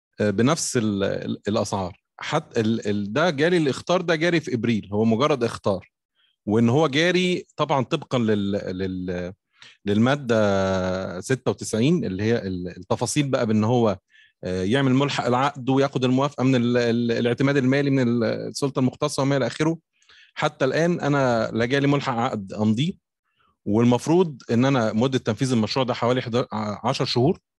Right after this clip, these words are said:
المفروض تنتهي قبل نهاية السنة دي. و-، وأنا مش عارف المفروض أنا أشتغل بالاختار، ولا بعد ما هشتغل بالاختار مش هيحصل أي حاجة من الحاجات دي،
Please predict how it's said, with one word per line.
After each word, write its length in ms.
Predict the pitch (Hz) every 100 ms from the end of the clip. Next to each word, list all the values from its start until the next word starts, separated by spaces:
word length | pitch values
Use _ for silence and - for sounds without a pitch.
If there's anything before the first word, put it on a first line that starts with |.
| _ _ _ _ _ -
المفروض 240 | 98 131
تنتهي 400 | - 107 139 135
قبل 220 | 113 113 104
نهاية 200 | 110 127
السنة 320 | 104 - 113
دي. 200 | 156 196 _ _ _ _ _ _ _ -
و-، 1400 | - 101 107 110 110 107 107 104 104 107 110 107 107 110
وأنا 240 | 127 151
مش 120 | 160 143
عارف 240 | 151 139
المفروض 260 | 135 147 151
أنا 140 | 151
أشتغل 320 | 127 - 147
بالاختار، 640 | 123 117 - - 151 - _ _ _ _ _ -
ولا 280 | 110 147 151
بعد 180 | 151 143
ما 180 | 135 117
هشتغل 260 | - 156
بالاختار 360 | 123 117 - 147
مش 200 | 127 123
هيحصل 280 | 120 - 113
أي 120 | 131
حاجة 200 | 151 131
من 80 | 117
الحاجات 400 | - 117 - 135
دي، 340 | 123 - 123